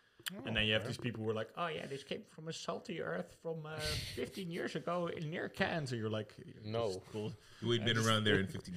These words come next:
Speaker 3: years.
Speaker 1: It's from my basement. <laughs> What are you talking about? <laughs>
Speaker 3: You in your mom's ba-, basement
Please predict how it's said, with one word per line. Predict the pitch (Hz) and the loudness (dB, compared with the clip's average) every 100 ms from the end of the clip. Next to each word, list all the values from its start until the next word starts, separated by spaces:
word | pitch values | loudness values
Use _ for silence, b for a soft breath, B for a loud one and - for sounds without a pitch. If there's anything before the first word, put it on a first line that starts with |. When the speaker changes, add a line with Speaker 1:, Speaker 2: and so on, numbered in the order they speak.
| 85 | -6
Speaker 3:
years. | 82 - | -6 -2
Speaker 1:
It's | 123 | 0
from | - - 131 | 2 10 12
my | 127 | 12
basement. | 127 135 117 101 120 | 12 12 12 12 12
<laughs> | |
What | 233 226 | 12 12
are | |
you | 202 | 12
talking | 165 170 135 | 12 12 12
about? | 117 - | 12 12
<laughs> | 240 240 269 - 254 | 12 12 10 8 4
Speaker 3:
You | 117 | 6
in | 113 | 4
your | 104 | 6
mom's | 123 143 139 | 4 4 4
ba-, | 135 123 120 | 6 8 8
basement | 151 123 120 120 | 8 8 6 2